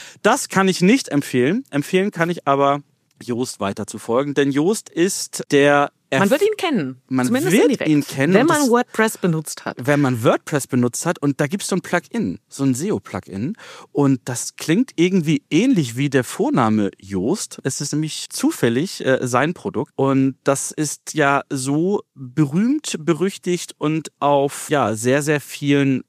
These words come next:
Speaker 1: WordPress-Websites eingebunden. Ich hab mal irgendwo so Zahlen gelesen, es sind auf jeden Fall über dreißig Prozent aller WordPress-Instanzen, die es da so gibt. Und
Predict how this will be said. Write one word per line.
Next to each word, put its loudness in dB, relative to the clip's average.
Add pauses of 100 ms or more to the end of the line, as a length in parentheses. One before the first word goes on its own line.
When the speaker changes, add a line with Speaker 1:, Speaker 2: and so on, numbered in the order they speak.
(180)
Speaker 1:
WordPress-Websites -2
eingebunden. -2 (300)
Ich -10
hab -4
mal 0
irgendwo -4
so -6
Zahlen -4
gelesen, -4
es -12
sind -4
auf -14
jeden -8
Fall -6
über -2
dreißig -6
Prozent -6 (140)
aller 0
WordPress-Instanzen, -2
die -8
es -4
da 2
so -6
gibt. -10
Und 0